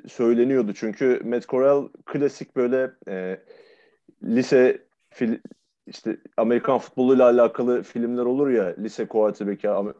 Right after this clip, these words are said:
işte kolej quarterback'i böyle herkesten farklıdır işte,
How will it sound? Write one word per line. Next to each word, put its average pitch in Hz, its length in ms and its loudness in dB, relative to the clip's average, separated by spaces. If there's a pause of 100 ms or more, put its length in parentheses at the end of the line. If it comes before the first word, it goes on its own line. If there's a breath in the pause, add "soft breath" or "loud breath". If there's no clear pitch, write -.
işte - 240 -8
kolej 110 360 0
quarterback'i 98 720 -2
böyle 95 280 -2 (560)
herkesten 117 760 0
farklıdır 104 520 -2
işte, 101 380 -6